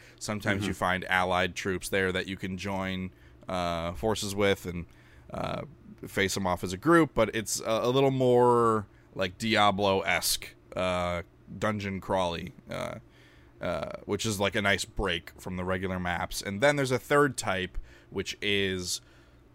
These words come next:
Speaker 1: in between the levels. Sometimes there are hordes that you have to get rid of. So you'll have, like, a, um, like, a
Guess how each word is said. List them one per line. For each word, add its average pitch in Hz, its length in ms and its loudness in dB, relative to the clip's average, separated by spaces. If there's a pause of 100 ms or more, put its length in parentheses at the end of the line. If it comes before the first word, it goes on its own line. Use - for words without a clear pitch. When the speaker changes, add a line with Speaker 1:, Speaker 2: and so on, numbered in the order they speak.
Speaker 1:
in 131 180 0
between 120 460 -4
the 147 100 -2
levels. 160 580 2
Sometimes 113 520 -2
there 107 160 2
are 98 180 4
hordes 123 540 4
that 117 100 0
you 104 120 -2
have 104 180 0
to 101 100 -10
get 98 140 -2
rid 98 140 0
of. 151 260 0 (260)
So 107 380 2
you'll 107 180 0
have, 110 200 2
like, 95 360 -4 (380)
a, 95 500 0 (480)
um, 90 560 -6 (180)
like, 107 160 -2
a 92 240 2